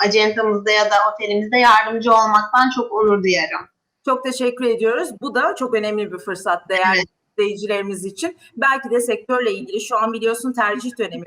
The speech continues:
Speaker 2: var. Belki de sektörle ilgili, bölümle ilgili sormak isteyen, e, sorularını olursa, e, sizinle irtibata geçebilirsiniz.
Speaker 1: Çok memnun olurum.
Speaker 2: Değerli izleyicilerimiz, lisansüstü kariyer söyleşilerinin bugünkü bölümü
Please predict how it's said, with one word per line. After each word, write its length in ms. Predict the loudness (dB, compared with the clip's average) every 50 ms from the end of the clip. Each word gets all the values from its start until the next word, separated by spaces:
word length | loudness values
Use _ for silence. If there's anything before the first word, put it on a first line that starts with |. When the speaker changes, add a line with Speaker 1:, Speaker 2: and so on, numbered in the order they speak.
| -2
Speaker 2:
var. 180 | 0 0 0 -2 -8 -18 -20 _ _
Belki 280 | -2 -2 -2 -2 -4 -6
de 80 | -6
sektörle 540 | -4 -4 -6 -8 -6 -4 -4 -2 0 -2 -2
ilgili, 420 | -4 -4 -10 -12 -12 -12 -14 -6 -6
bölümle 340 | -4 -4 -2 -2 -2 -2
ilgili 260 | -2 -4 -8 -10 -10 -10
sormak 420 | _ -16 -18 -16 -16 -16 -16 -18 _
isteyen, 460 | -20 -20 -16 _ -8 -6 -6 -6 -8 _ _ -12
e, 220 | -8 -6 -6 -6
sorularını 600 | -6 -8 -12 -10 -8 -6 -2 -2 -2 -2 -4 -8
olursa, 520 | -12 -12 -12 -12 -12 -12 -14 -12 -8 -4 -4 -4 -4 -4 -6 -6
e, 260 | -4 -4 -4 -6 -8
sizinle 500 | -8 -6 -6 -6 -6 -8 -16 -12 -8 -8 -8 _
irtibata 400 | -12 -20 -6 _ -2 -2 -2 -4
geçebilirsiniz. 640 | -6 -6 -6 -4 -2 -4 -4 -4 -6 0 0 0 0 0
Speaker 1:
Çok 200 | 0 2 2 2
memnun 220 | 2 2 2 2 0 0
olurum. 320 | 0 -2 -2 -2 -4 -4 -8 -10 -18 _ _ _ _ _ -2
Speaker 2:
Değerli 460 | 0 2 2 2 0 0 -2 -8 -10
izleyicilerimiz, 840 | -8 -6 -6 -6 -6 -4 -6 -4 -2 -2 -2 -2 -2 -4 -6 -8 -8
lisansüstü 600 | -8 -2 0 0 0 0 -4 -8 -10 -10 -12 -6
kariyer 360 | -4 -2 0 2 2 0 0
söyleşilerinin 920 | -2 -2 -2 -2 -2 -2 -4 -4 -8 -2 0 0 0 0 -2 -4 -6 -6 -8
bugünkü 400 | -10 -8 -8 -10 -10 -10 _ -12 -6
bölümü 380 | -6 -6 -6 -4 -4 -4 -2 -2